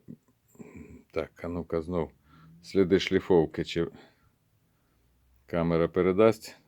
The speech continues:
та вроді да. От. Тут на оригінальному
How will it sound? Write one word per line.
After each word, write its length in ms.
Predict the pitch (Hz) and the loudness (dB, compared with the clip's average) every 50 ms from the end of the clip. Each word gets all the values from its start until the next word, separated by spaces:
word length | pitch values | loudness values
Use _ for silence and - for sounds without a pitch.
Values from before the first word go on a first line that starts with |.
| _ - | _ -6
та 80 | - 85 | -4 0
вроді 340 | 90 104 110 104 98 95 82 | 2 2 2 2 2 -2 -4
да. 280 | 76 78 85 80 71 - - _ _ _ _ - - - - - - - - - | -2 0 2 2 2 0 -4 _ _ _ _ -14 -10 -10 -10 -10 -10 -10 -6 -6
От. 240 | 80 73 - - - - _ - _ _ _ _ _ | -6 -6 -8 -12 -20 -20 _ -20 _ _ _ _ _
Тут 300 | - 113 120 120 - - _ _ _ _ _ - | 0 0 0 0 -2 -20 _ _ _ _ _ -2
на 140 | 95 95 | 2 4
оригінальному 800 | 95 92 95 90 101 98 98 92 85 82 82 82 82 80 76 - | 6 6 6 6 4 4 4 4 4 4 4 0 0 -2 -4 -6